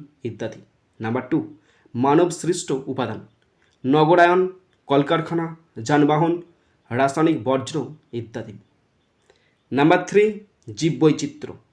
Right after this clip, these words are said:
উদ্ভিদ ও প্রাণী জগতের মধ্যে পারস্পরিক সম্পর্ক। নেক্সট মেইন পয়েন্ট, পরিবেশ দূষণের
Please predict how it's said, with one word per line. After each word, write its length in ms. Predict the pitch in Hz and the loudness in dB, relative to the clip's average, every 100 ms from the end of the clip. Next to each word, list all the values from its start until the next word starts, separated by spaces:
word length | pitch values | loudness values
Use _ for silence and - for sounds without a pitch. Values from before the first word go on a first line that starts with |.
| _ _ _ _ _ _ _ - | _ _ _ _ _ _ _ 2
উদ্ভিদ 400 | 170 170 233 240 | 4 4 2 2
ও 40 | |
প্রাণী 300 | 202 196 196 208 | 4 4 4 4
জগতের 340 | 208 208 208 | 4 4 4
মধ্যে 300 | 208 196 196 262 - _ _ | 2 4 2 0 -8 _ _
পারস্পরিক 580 | 160 165 190 - 196 160 - _ _ _ _ _ _ _ | 4 4 2 2 2 0 -8 _ _ _ _ _ _ _
সম্পর্ক। 380 | - 131 123 120 131 | -4 -2 -2 -2 4
নেক্সট 240 | 190 190 202 | 4 4 4
মেইন 180 | 196 196 | 6 6
পয়েন্ট, 320 | 196 185 196 - _ _ _ _ - | 4 2 2 -4 _ _ _ _ -2
পরিবেশ 380 | 151 160 170 175 120 | 4 4 4 2 0
দূষণের 420 | 160 196 170 | -2 0 -2